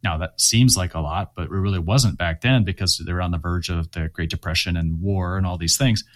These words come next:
But last year in twenty twenty-one, we were a twenty-three trillion dollar economy.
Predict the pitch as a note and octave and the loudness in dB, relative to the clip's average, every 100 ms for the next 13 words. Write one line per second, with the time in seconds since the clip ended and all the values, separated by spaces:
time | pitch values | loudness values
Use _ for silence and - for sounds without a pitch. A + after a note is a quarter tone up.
0 | - - - - - G#2+ G2 _ - A#2+ | -20 -20 -20 -20 -6 -2 -2 _ 0 4
1 | C3 - C#3+ A#2 G2+ B2+ A2+ - G#2 B2+ | 4 4 4 4 2 2 2 2 2 4
2 | C#3 G#2+ - _ _ - - - - - | 6 4 2 _ _ -12 -12 -14 -4 4
3 | D#2 C3 C3 A#2 - B2+ A#2+ - - C3 | 6 8 6 4 2 4 4 2 0 4
4 | C3 B2+ - C#3 D3+ A2 F#2 E2+ E2 E2+ | 4 4 2 4 6 4 4 2 2 0
5 | E2+ A2 F2+ A#1 | 2 2 2 -2